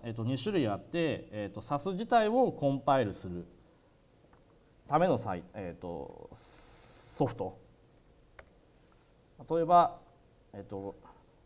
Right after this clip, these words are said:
有名なところを紹介しておくんですけど、えー、コアラとか、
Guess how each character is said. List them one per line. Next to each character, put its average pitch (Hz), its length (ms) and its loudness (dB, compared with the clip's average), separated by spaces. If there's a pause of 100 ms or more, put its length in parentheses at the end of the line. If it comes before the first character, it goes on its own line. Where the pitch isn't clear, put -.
(140)
有 117 100 -2
名 123 120 0
な 120 100 -2
と 120 80 -4
こ 127 160 -4
ろ 110 60 0
を 95 60 -6
紹 92 200 -10
介 95 140 -8
し - 40 -16
て - 60 -14
お 101 40 -14
く - 120 -14
ん 92 60 -12
で 82 60 -12
す - 100 -20
け 120 60 -10
ど、 147 360 2 (260)
え 90 440 -10
ー、 - 40 -20
コ 123 140 2
ア 95 40 4
ラ 78 160 -2 (280)
と - 80 -12
か、 85 260 -2